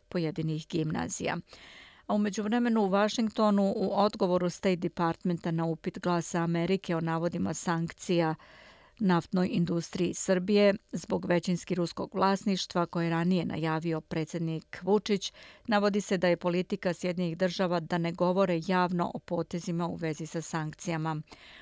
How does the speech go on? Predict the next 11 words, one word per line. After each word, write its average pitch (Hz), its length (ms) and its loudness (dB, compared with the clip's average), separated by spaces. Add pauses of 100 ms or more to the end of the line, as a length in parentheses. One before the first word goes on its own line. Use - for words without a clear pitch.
(120)
„Ostajemo 175 680 0
posvećeni 175 640 0
tome 185 460 2
da 175 260 0
poremetimo 175 800 -2
ruske 170 380 -2
prihode, 175 600 0
nabavku 170 680 -2
i 175 100 -2
finansijske 165 800 -4
mreže 180 460 2